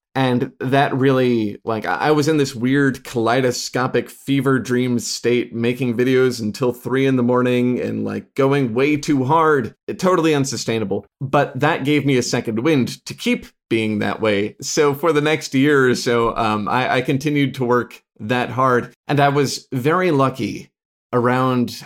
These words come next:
I think, the second year, I had my second big breakthrough. And this time it was not from a cross promotion. So this was where I learned that you didn't have to do that, that the algorithm is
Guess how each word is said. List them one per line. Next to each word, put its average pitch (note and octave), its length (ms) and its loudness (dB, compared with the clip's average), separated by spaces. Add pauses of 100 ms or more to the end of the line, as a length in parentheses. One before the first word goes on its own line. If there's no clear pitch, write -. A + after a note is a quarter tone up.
I - 20 -10
think, D3+ 320 -6
the F#3 80 -2
second C#3 420 -4
year, F#2+ 440 -2 (420)
I A#2+ 560 2 (280)
had C3+ 500 -2
my A#2 140 0
second B2 460 -4
big G#2+ 220 -2
breakthrough. G#2 460 -4 (160)
And C3+ 140 0
this B3 200 2
time D#3+ 320 0
it B2+ 200 0
was C3+ 260 -2
not A#2 520 -4 (400)
from A#2 180 -4
a A2 80 -2
cross B2 340 -2
promotion. G2+ 640 -10
So C#3+ 160 -2
this F#3+ 200 0
was E3 140 0
where C3+ 160 2
I C3 80 4
learned A#2 360 0
that - 220 -4
you A#2 120 -2
didn't C3+ 180 0
have B2+ 220 -2
to A#2 80 -6
do C3 180 2
that, A#2 300 -2 (100)
that A#2 220 -2
the G#2+ 100 0
algorithm B2+ 580 2
is G#2 460 -2